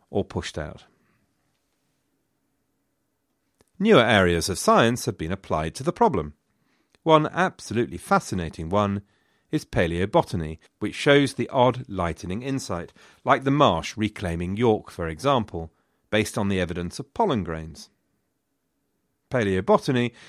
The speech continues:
shows that across England there is little evidence of a large-scale reforestation that might have been expected if there'd been a massive population drop. And that used to be the concept. Anglo-Saxon invaders occupying empty wasteland.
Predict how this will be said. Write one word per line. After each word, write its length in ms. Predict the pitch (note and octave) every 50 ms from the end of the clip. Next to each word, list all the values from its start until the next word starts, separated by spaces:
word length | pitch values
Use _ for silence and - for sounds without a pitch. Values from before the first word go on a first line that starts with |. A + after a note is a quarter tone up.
| - _
shows 320 | - - D#3+ D3 D#3 C#3+ -
that 120 | C3 G#2
across 500 | G#2 - - - - - D#3 C#3+ - -
England 360 | B2+ G#2+ G#2 F#2+ F#2 F#2 G2
there 140 | G#2+ A2 A#2
is 160 | B2 A2 -
little 220 | C3 B2 - A2+ G#2
evidence 500 | A2+ C3 B2 G2+ E2+ D#2 D#2+ D#2+ - -
of 120 | F#2+ F2
a 60 | F#2+
large-scale 840 | F#2+ F#2+ G2+ G#2 A2 A2 A2 G2 - - - - G2 F2+ F2+ F2+ E2+
reforestation 1080 | E2 G#2+ A#2 A2+ - - G2+ F2 E2+ E2 - - - E3+ D3 - - - F#2 F2 F2 _ _ - _ _ _
that 120 | - G#3+
might 300 | G3+ F3 C#3+ A#2 G#2 -
have 120 | A2+ G2+ F#2
been 180 | G2+ F2+ F2
expected 640 | F#2+ E2+ - - - - D3+ G2 A2+ - - G#2 F2+
if 160 | E2+ - -
there'd 200 | G2 G2+ G2 -
been 240 | E2+ F2 E2+ G2 - - -
a 60 | G#2
massive 520 | G2+ G2 F#2 D#2 - - - D#2+ D2+ _
population 640 | - - D2 - - A2+ B2 C3 B2 - - G2 E2
drop. 300 | - E2+ D#2+ D#2 - - _ _ _ _ _ _ _ _ _ _ _ _ _ _ _ _ _ _
And 120 | - A#2+ B2+
that 140 | C#3+ C3 G#2+
used 220 | A2+ A#2 - -
to 60 | -
be 60 | F2+
the 80 | E2 F2
concept. 560 | - - D#3 C#3 G#2+ - - E2 D2+ - _ _ _ _ _ _ _ _ _ _ _ -
Anglo-Saxon 760 | C3 D3 C#3 A2+ F#2+ F2+ - - C#3 C3+ F2+ - - G#2 F2
invaders 500 | E2+ F2 A#2 A#2 A#2 A#2+ A#2 A#2 G#2 - - - _ _ -
occupying 640 | - B2 - - - C3+ - B2 A#2 A2+ A2 A2+ - -
empty 320 | E2 D#2 D#2 - - G#2
wasteland. 680 | G2 A#2 B2+ B2+ - - - F#2 F2 F2 E2+ D#2+ -